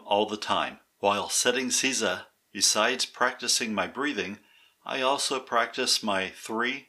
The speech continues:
energy awareness drills, with the focus being on relaxation in each of these circle, square, and triangle methodologies. We can go over these at camp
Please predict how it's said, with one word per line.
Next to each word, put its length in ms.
energy 640
awareness 680
drills, 560
with 160
the 100
focus 540
being 320
on 320
relaxation 880
in 280
each 260
of 120
these 440
circle, 600
square, 600
and 160
triangle 720
methodologies. 920
We 120
can 180
go 180
over 240
these 320
at 140
camp 380